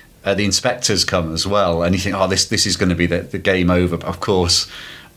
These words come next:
Ma at one point is nice to them as well. Ma Thatcher is nice to them, and that even confuses Kate. You know, this is, a-, again, she,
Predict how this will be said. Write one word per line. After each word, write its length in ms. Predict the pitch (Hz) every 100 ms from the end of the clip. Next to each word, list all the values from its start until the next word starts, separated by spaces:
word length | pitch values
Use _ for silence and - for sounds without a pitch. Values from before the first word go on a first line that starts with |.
| -
Ma 400 | 131 135 147 165
at 80 | 165
one 180 | 151 160
point 300 | - 123 92
is 160 | 90 113
nice 340 | 120 123 -
to 120 | -
them 140 | 92 82
as 80 | 85
well. 120 | 98
Ma 220 | 95 98
Thatcher 440 | 90 101 92 - 92
is 100 | 85
nice 380 | 92 107 110 -
to 120 | 98
them, 260 | 82 73 67 - - - - -
and 140 | 113
that 140 | 135
even 280 | 151 143 131
confuses 640 | 131 113 - 110 98 101
Kate. 500 | 90 131 120 90 -
You 80 | 110
know, 140 | 101 92
this 180 | 104 120
is, 200 | - - - - - -
a-, 120 | 117
again, 380 | 120 117 131 131
she, 260 | 117 - 107